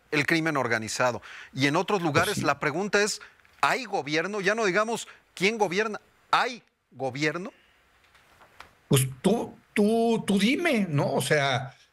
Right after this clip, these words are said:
Speaker 2: eh, claramente en Tasco no había gobierno, no
Speaker 1: Ujú.
Speaker 2: hubo gobierno para, para la niña de ocho años que murió en esas terribles circunstancias, pero tampoco hubo estado para la presunta culpable,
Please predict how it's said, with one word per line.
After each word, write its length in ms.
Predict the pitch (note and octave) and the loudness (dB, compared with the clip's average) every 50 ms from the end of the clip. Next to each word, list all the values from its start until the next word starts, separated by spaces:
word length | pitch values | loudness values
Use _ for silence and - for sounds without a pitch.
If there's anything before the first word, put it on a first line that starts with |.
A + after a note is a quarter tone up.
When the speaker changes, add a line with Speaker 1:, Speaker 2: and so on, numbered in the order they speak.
| _ _ - | _ _ -10
Speaker 2:
eh, 220 | - G2+ G2 - - | -8 -8 -8 -4 0
claramente 440 | - D#3 F3+ G#3 G#3 G#3 G3 - A#3 | 2 4 4 4 2 2 2 0 0
en 100 | - B2+ | 0 2
Tasco 340 | F#3+ G3 G3 - - G#3+ | 2 0 0 0 0 0
no 260 | F#3+ F3+ F3 E3+ F#3+ F#3+ | 0 2 2 2 2 2
había 340 | D#3+ C#3 F#3+ C#4 G4+ - | 2 2 0 0 0 0
gobierno, 560 | D#3 B2+ A#2+ G#2+ A2+ G#2+ G2+ G2 F#2+ F#2+ F#2 - _ _ | 0 -2 -2 -2 0 -2 -2 -4 -6 -10 -16 -16 _ _
no 260 | - F#3+ F#3 D#3+ F3 | -4 -2 0 2 2
Speaker 1:
Ujú. 160 | G#3+ B3+ D4+ | 2 2 0
Speaker 2:
hubo 160 | G4+ D4 F#3 D3 | 0 0 0 0
gobierno 680 | C3 B2 A#2 A#2 B2 A#2+ A#2 A#2 A2 G2 G2 G2+ - - | 0 -2 -2 0 -2 -2 -2 -4 -8 -8 -10 -10 -6 -2
para, 520 | A2+ A2 G#2 A2 G#2+ G#2+ G#2+ A2 G#2 - | -2 -2 0 0 0 0 -2 -2 -2 -2
para 240 | - A2 G#2+ A2 A2 | -2 0 0 0 0
la 120 | A2 A2+ | 0 0
niña 380 | A2+ A#2+ C#3 D3+ D3 C#3+ C#3 C3 | 0 0 0 0 0 2 2 2
de 60 | B2+ | 0
ocho 340 | C3 C3 C3 - B2+ A#2+ A#2+ | 0 -2 -2 -2 0 0 0
años 340 | B2 B2 A#2+ C3 B2+ A#2+ - | 0 0 0 -2 -2 -2 -2
que 120 | - A2 | -4 -4
murió 320 | F#2+ G2+ G#2+ A2 A2+ A#2 | -4 -2 0 0 2 2
en 100 | A#2+ A#2 | 2 2
esas 280 | B2 A#2 - C3+ C3 - | 0 -2 0 -2 -2 -2
terribles 420 | - G#2 G2+ A2 G#2+ A#2+ A#2 A#2 | -2 -4 -2 -2 0 0 0 -2
circunstancias, 840 | G#2+ G2 - G#2+ G#2 G2 - - A2 G#2 G2 - C3 C3+ D3 C3 C3 - - - - - - _ _ _ | -4 -6 -4 -2 -2 0 2 2 2 2 2 2 2 2 2 0 -4 -8 -14 -16 -18 -20 -20 _ _ _
pero 220 | - D#3+ D3+ D#3 - | 2 2 2 4 4
tampoco 460 | - F3 E3 - - C#4 C#4+ C#4+ C#4 | 2 2 2 4 2 2 2 2 0
hubo 180 | A3 A3+ A#3+ A3 | 2 2 2 2
estado 500 | G3+ - - G3 G3+ A3+ A#3+ A#3+ A#3 A#3+ | 0 0 0 2 2 2 2 0 0 0
para 480 | G3+ E3+ D3 C#3+ C#3 C3 C3 C3 C3 | 0 0 2 2 2 2 2 0 0
la 420 | C3 C3 C3 C3 C3 B2+ B2+ B2+ C3 | 0 0 0 0 0 0 0 -2 -2
presunta 480 | B2+ B2 B2 - - G#3+ G#3 B3+ D4+ - | -2 -2 -2 -2 -2 -4 -2 -2 -4 -2
culpable, 720 | - D3 B2 C3 C3 G3+ C4 C#4+ D4 B3+ G3 C#3 - B2+ | -2 -4 -2 2 2 2 2 0 -2 -4 -4 -4 -6 -8